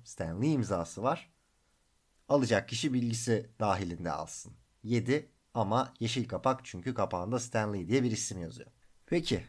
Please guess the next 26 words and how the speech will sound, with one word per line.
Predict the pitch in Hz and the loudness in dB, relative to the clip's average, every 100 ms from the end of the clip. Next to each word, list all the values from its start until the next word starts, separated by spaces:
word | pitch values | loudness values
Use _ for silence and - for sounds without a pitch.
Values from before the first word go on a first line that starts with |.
| - 117 | -4 2
böyle | 123 131 | 4 4
bir | 123 | 2
durumda | 120 123 131 127 | 2 2 2 2
bu | 131 | 2
yeşil | 110 113 127 | 2 2 0
kapaktan, | 120 - 101 - 95 85 - | 2 2 2 2 0 0 -4
daha | 92 90 | -2 0
doğrusu | 90 - 95 | -2 -6 -8
yeşil | 85 87 - | -6 -4 -2
etiketten | - 95 - 98 - 110 87 - | -2 -4 -2 -4 -2 -2 -2 -6
kurtulmanın | - 104 - 113 113 135 127 - | -12 -8 -2 2 4 2 -2 -6
bir | 117 | 0
yolu | 117 127 | 2 6
olmamalı | 156 151 131 104 92 | 6 6 4 2 0
mı? | 90 78 - | -6 -10 -10
Çünkü | - 107 | -8 -8
sonuçta | - 113 113 - 120 113 - | -2 -2 -2 0 0 0 -6
bir | 101 | -8
yazara | 92 85 92 107 110 | -6 -4 0 2 2
veya | 95 - | -2 -4
çizere | 98 87 107 110 | -8 -2 0 0
imzalatmak | 95 87 92 95 107 135 | -2 -8 -4 -4 -4 -4
aslında | 123 117 135 | -2 -4 -6
çizgi | - 101 117 | -6 -4 -2
roman | 113 98 | -2 -2
açısından | 95 - - 117 135 180 | -6 -10 -10 -4 0 0